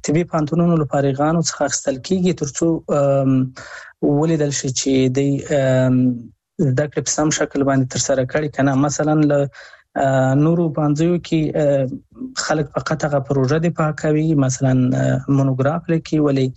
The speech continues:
په افغانستان کې طبي پوهنتونونه او طبي پوهنځي لکه ستوماتولوژي او، ام، معالجوي طب چې موږ تاسو هلته ورته وایو یا جنرال میډیسن،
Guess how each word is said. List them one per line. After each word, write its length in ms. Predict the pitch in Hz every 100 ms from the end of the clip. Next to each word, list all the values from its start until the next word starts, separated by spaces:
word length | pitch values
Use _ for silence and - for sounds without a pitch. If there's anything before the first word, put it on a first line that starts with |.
| - - _
په 60 | 139
افغانستان 540 | 127 139 135 131 156
کې 320 | 160 - 160 160 - - _ -
طبي 240 | 135 160
پوهنتونونه 800 | 165 147 143 135 147 143 143 135 120 -
او 340 | 135 131 127
طبي 280 | 123 131 143
پوهنځي 420 | 127 135 135 135
لکه 260 | 127 127 131
ستوماتولوژي 920 | - 131 131 127 131 127 127 147 165
او، 480 | 156 131 127 131 135 175
ام، 680 | 135 131 127 127 127 135 127 _ - - _ - 131
معالجوي 520 | 131 131 127 127 139
طب 160 | -
چې 160 | 127 -
موږ 280 | 127 127 127
تاسو 340 | 131 117 123
هلته 220 | 123 123
ورته 200 | 127 -
وایو 260 | 127 127 135
یا 260 | 131 120 127
جنرال 380 | 123 131 123
میډیسن، 480 | 123 123 123 - 143